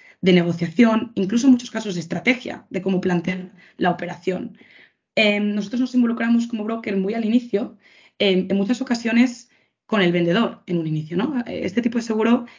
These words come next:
quien lo acaba contratando en, en, en su caso, el quien es, quien es el, el que es el asegurado en la póliza de seguro de, de, de, de, de Money, es el comprador, que al final es quien sería el indemnizado, quien sufriría un eventual daño, pero muchas veces es el vendedor el que propicia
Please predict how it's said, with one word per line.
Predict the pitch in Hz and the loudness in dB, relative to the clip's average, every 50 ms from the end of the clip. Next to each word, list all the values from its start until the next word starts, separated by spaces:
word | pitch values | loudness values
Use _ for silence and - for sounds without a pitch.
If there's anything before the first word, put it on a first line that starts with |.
| _ _ | _ _
quien | - 202 190 | 0 2 2
lo | 180 175 | 2 2
acaba | - 196 208 220 226 | 0 0 0 0 0
contratando | 220 202 190 196 190 190 208 208 190 185 185 | -2 -2 -2 -2 -2 0 0 0 0 0 0
en, | 190 190 - | -2 -2 -2
en, | 185 185 180 | -2 -2 0
en | 185 180 175 | 0 -2 -4
su | - - 175 | -4 -4 -2
caso, | - 202 202 - - 208 - - - - - - - - _ _ | 0 -2 -2 -2 -2 -4 -4 -4 -8 -16 -20 -20 -20 -20 _ _
el | - 185 185 185 | 0 0 0 2
quien | - 220 240 | 4 4 6
es, | 233 226 - | 6 4 2
quien | - 202 196 | 0 0 0
es | 226 233 247 | 0 0 0
el, | 233 - - _ - | -2 -2 -4 _ -4
el | 185 180 175 | -4 -4 -2
que | - 190 190 | 0 0 0
es | 190 214 | 2 4
el | 233 | 2
asegurado | 226 - - - 190 180 180 226 240 208 185 180 - | 2 2 2 0 0 4 4 4 4 2 0 -4 -4
en | - 180 | -6 -6
la | - - | -6 -6
póliza | - 185 185 180 175 - 180 | -6 -4 -2 -2 -2 -2 -6
de | 175 | -4
seguro | 170 180 180 180 180 180 | -2 -2 -2 0 0 0
de, | 175 180 180 - - - | -2 -2 -4 -4 -4 -4
de, | - - - - - - - | -6 -6 -6 -6 -6 -6 -6
de, | - - - - | -6 -8 -8 -4
de, | - 180 185 180 - - - - - - | -4 -2 -2 -2 -2 -4 -6 -8 -4 0
de | - 196 | 2 4
Money, | 185 185 190 190 202 226 226 - - - - - _ _ _ _ | 4 6 6 6 4 4 2 0 -8 -18 -20 -20 _ _ _ _
es | 202 170 | -2 0
el | 220 208 202 | 0 0 2
comprador, | 208 190 175 175 175 170 175 220 269 - - | 2 2 2 2 2 2 2 2 0 0 -2
que | - 180 | -6 -4
al | - | -2
final | 175 170 185 | 2 2 2
es | 185 180 | 0 0
quien | - - 226 226 220 196 | 0 2 2 4 4 2
sería | - - 180 190 196 | 0 2 4 4 4
el | 190 | 4
indemnizado, | 180 170 170 170 165 160 156 - 196 202 220 277 - | 4 2 2 0 -2 -4 -6 -6 -4 -4 -4 -4 -2
quien | - 190 175 | 0 -2 0
sufriría | - 175 - - 180 175 190 185 | 0 -4 -4 -2 0 0 2 2
un | 180 180 | 2 2
eventual | 180 180 175 175 - 185 180 175 180 | 2 2 2 2 2 0 0 0 0
daño, | 190 214 226 208 220 320 - - - - - - - - - - _ - | 0 2 2 2 2 0 0 -4 -14 -20 -20 -20 -20 -20 -20 -20 _ 0
pero | - 269 302 | 2 6 6
muchas | 269 269 269 294 277 | 6 6 6 2 0
veces | 277 285 277 | 0 -2 0
es | 285 269 | 2 2
el | 262 240 | 4 6
vendedor | 240 233 233 220 226 233 | 6 6 6 4 4 0
el | 233 | 2
que | - 214 180 | 2 0 0
propicia | - 196 180 185 - 247 247 247 - - 202 208 254 320 - | 2 0 0 6 8 8 8 8 4 0 0 0 0 0 -4